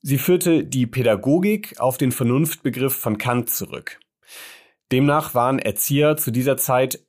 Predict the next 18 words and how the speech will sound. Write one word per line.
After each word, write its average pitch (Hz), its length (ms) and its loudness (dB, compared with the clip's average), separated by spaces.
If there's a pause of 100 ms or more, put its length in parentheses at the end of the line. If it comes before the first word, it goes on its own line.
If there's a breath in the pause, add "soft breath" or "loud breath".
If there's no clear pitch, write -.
Spezialisten 147 880 2
zur 180 220 0
Entwicklung 139 420 0
von 123 220 -2
Vernunft, 131 680 0 (120)
wie 98 100 -4
sie 80 140 -6
schreibt. - 480 -10 (760)
Grob 185 240 2
gesagt 120 580 0
war 104 320 0
Konzept - 600 -4 (100)
und 85 300 -8
gleichzeitig 98 580 -2
Problem 117 420 0
der 92 120 0
damaligen 92 520 -2
Pädagogik, 92 680 -4